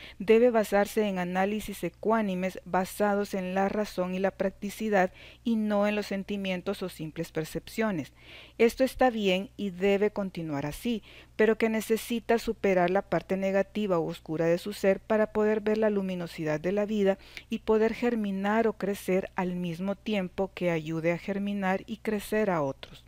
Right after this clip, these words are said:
Y que para esto el mantener una mentalidad positiva y realizar una valoración de quienes le rodean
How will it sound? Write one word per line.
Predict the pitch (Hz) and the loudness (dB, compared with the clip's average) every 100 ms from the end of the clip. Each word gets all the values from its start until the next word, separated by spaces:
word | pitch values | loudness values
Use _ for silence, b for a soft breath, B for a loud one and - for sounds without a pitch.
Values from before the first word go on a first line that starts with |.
| B B B B B | B B B B B
Y | 214 | 0
que | 240 | 0
para | 233 254 269 262 | 4 4 6 6
esto | 190 - - 220 B B _ | 4 0 -2 -2 B B _
el | 190 196 | 0 2
mantener | 196 196 190 - 190 190 208 240 208 - - - | 0 0 -2 -2 -2 0 0 2 2 0 -12 -8
una | 202 196 196 | -4 -2 -2
mentalidad | 202 202 - 202 196 190 185 | -2 -4 0 2 4 2 2
positiva | - 202 214 - 220 220 175 - | -2 -8 -8 -8 -4 -2 -2 -2
y | 214 | -4
realizar | 185 185 180 175 - 170 | 0 2 0 -2 -2 -2
una | 175 190 | 0 0
valoración | 190 196 196 190 180 208 202 | 2 2 2 0 -2 -4 -2
de | 180 | -4
quienes | - 175 185 175 | -4 -4 -2 0
le | 208 | 0
rodean | 208 220 208 185 | 0 0 2 2